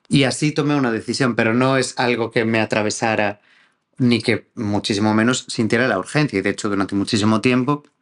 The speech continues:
eh, durante muchísimo tiempo era una, una idea que además, eh, rechazaba, mm, para empezar, o sea, era algo que yo ni siquiera veía encajar en mi vida. Y cuando lo empecé a ver encajar en mi vida,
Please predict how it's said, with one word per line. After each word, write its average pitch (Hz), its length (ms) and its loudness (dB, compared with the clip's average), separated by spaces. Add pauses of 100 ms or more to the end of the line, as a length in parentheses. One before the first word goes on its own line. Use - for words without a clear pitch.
(840)
eh, 104 760 2 (720)
durante 151 260 2
muchísimo 202 460 2
tiempo 214 320 0
era 160 120 2
una, 127 200 2
una 123 160 0
idea 107 200 0
que - 80 -4
además, 120 400 0
eh, 110 280 0
rechazaba, 160 760 0 (300)
mm, 101 360 2
para 107 180 0
empezar, 143 440 -2
o 117 60 -4
sea, 104 220 0
era 120 100 0
algo 113 180 -2
que 113 100 -4
yo 123 120 0
ni 123 100 0
siquiera 120 300 -2
veía 113 220 0
encajar 113 320 -2
en 110 100 2
mi 117 100 2
vida. 185 300 0 (560)
Y 160 140 4
cuando 135 220 2
lo 127 60 2
empecé 131 260 0
a 170 40 2
ver 175 100 0
encajar 170 340 -2
en 165 100 2
mi 165 120 2
vida, 185 380 0